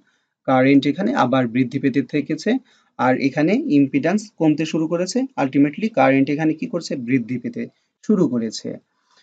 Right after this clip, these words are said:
তাহলে আমরা যেটি পাই যে ফ্রিকোয়েন্সি পরিবর্তনের সাথে কারেন্ট ফ্রিকোয়েন্সির এবং ইম্পিডেন্সের ফ্রিকোয়েন্সির কার্ভেরও পরিবর্তন হয়, অর্থাৎ এখানে প্রতিনিয়ত ফ্রিকোয়েন্সি পরিবর্তনের সাথে সাথে ইম্পিডেন্সের পরিবর্তন হচ্ছে, আর ইম্পিডেন্স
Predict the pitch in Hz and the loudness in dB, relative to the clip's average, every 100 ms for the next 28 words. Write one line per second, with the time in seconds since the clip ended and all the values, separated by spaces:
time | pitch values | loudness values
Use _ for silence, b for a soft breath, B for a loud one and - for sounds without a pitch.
0 | _ _ _ _ _ _ _ _ _ _ | _ _ _ _ _ _ _ _ _ _
1 | - 247 240 233 160 151 - 151 156 147 | 6 12 12 12 10 6 6 8 8 6
2 | 151 170 165 151 156 180 185 214 214 220 | 6 8 8 8 4 4 10 10 10 4
3 | 175 165 180 185 196 185 202 190 220 _ | 4 4 4 2 0 4 4 6 2 _
4 | - 156 170 190 202 208 - _ - 180 | 6 8 10 8 6 6 -2 _ 0 2
5 | 180 190 185 185 196 202 160 147 156 175 | 4 2 0 -2 -2 0 2 6 8 8
6 | 214 196 190 185 165 170 170 170 170 165 | 4 4 4 4 0 0 2 0 2 0
7 | - 160 165 170 185 165 170 151 135 123 | 4 6 6 4 2 2 4 4 4 2
8 | 120 120 110 - 147 156 180 185 185 185 | -2 -4 -4 -2 0 0 -2 0 0 -2
9 | _ 202 247 254 226 175 202 202 139 - | _ 4 6 8 8 8 6 6 0 0
10 | 165 180 196 190 208 175 165 165 170 170 | -4 2 2 2 -2 0 0 2 2 0
11 | 165 - 196 226 208 180 143 143 _ _ | 0 2 4 4 4 2 2 -2 _ _
12 | - 147 147 170 190 180 190 185 180 185 | 2 6 6 6 4 2 0 2 2 0
13 | 190 196 202 233 233 b b 139 139 175 | -2 -2 -2 -2 -4 b b -2 4 4
14 | 185 226 214 | 4 6 6